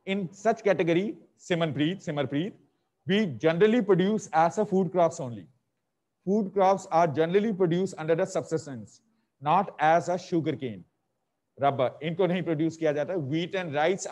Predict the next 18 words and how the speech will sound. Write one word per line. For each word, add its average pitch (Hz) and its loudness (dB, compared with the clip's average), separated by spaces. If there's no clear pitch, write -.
are 147 0
the 175 -4
subsistence 160 -10
crops। 117 -6
ठीक 113 -10
है 147 -6
जी, 196 -10
चलिए 120 -6
आगे। 131 -12
So 202 4
most 240 6
of 233 6
the 226 4
time 214 2
in 220 -4
a 226 0
primitive 220 0
subsistence 202 -8